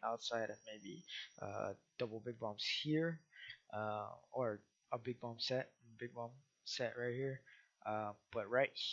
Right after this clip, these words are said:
it ended up being right here, and I made a little bit of bacon. But that's the advantage of surgical hogs. Um, if you have a lot of s-, potential for those sets, uh, like that,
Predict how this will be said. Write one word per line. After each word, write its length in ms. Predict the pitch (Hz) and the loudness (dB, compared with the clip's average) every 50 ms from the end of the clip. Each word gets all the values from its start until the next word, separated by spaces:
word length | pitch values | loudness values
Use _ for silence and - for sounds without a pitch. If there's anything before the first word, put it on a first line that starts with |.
| - | 0
it 140 | 131 127 123 | 0 2 2
ended 260 | 139 147 156 147 143 | 2 2 4 4 4
up 100 | 127 120 | 4 4
being 180 | 120 127 123 117 | 2 -2 -2 0
right 180 | 113 98 107 | 0 2 2
here, 160 | 123 139 165 165 | 4 6 6 6
and 80 | 139 | 4
I 60 | 120 | 4
made 140 | 113 123 117 | 2 2 2
a 40 | 113 | 0
little 200 | 107 120 117 113 | 2 0 -2 -2
bit 140 | 104 101 98 | -2 -6 -8
of 80 | 95 | -2
bacon. 380 | - 117 139 143 - 170 170 165 - - - - - - _ _ | 2 2 4 4 4 2 2 0 -4 -12 -14 -14 -14 -16 _ _
But 300 | - 190 208 180 - - - _ - | 12 12 12 12 12 10 4 _ 4
that's 220 | 151 151 147 - - | 6 6 6 6 8
the 140 | 165 160 | 10 10
advantage 560 | 160 143 139 135 139 135 - - 139 123 - 120 - 113 | 10 10 8 4 2 4 2 2 0 0 -6 -8 -4 -2
of 220 | 113 117 120 117 | 0 0 0 2
surgical 680 | - - - 120 113 110 - - - - 101 104 101 - _ _ _ _ - - - - - - | 2 2 2 2 0 -2 -4 -6 -12 -12 -14 -14 -14 -14 _ _ _ _ -20 -20 -20 -20 -6 2
hogs. 540 | - 160 170 147 120 110 - - - - - - - - _ _ _ - - | 6 10 10 10 10 8 6 2 -2 -2 -4 -8 -16 -20 _ _ _ -6 -2
Um, 300 | 117 113 107 101 101 95 92 - - - - | 0 0 2 0 0 -2 -6 -12 -10 -4 -2
if 180 | 123 - - | 0 0 2
you 100 | 131 127 | 4 6
have 180 | - 170 175 175 | 6 6 8 8
a 60 | 170 | 6
lot 200 | 147 139 139 120 | 8 8 8 6
of 60 | 113 | 6
s-, 80 | - - - _ _ _ _ _ _ _ _ _ - | 2 -4 -8 _ _ _ _ _ _ _ _ _ 2
potential 500 | - - - - 165 160 151 - 139 127 - | 2 2 4 2 0 2 2 0 -2 -2 -2
for 100 | - 127 | -4 -4
those 220 | 123 113 110 107 - | -2 -2 0 0 0
sets, 560 | - - - - - - - - - - - - - - - - - - _ - | 2 4 8 8 8 8 6 2 -8 -12 -10 -10 -10 -10 -10 -10 -12 -12 _ 0
uh, 200 | 120 117 107 95 78 73 78 | 2 4 4 4 2 -2 0
like 220 | 104 110 127 - - | 2 2 2 2 2
that, 260 | - 98 98 101 - | 2 4 4 4 4